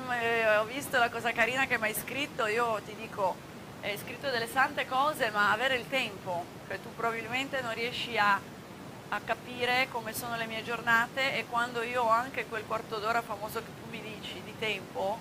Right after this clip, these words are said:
io dalla stanchezza ti dico guardo il soffitto, ok? O comunque mi dedico,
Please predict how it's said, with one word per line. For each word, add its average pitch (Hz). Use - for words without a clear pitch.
io 226
dalla 233
stanchezza 247
ti 247
dico 220
guardo 220
il 214
soffitto, 208
ok? 214
O 240
comunque 254
mi 226
dedico, 226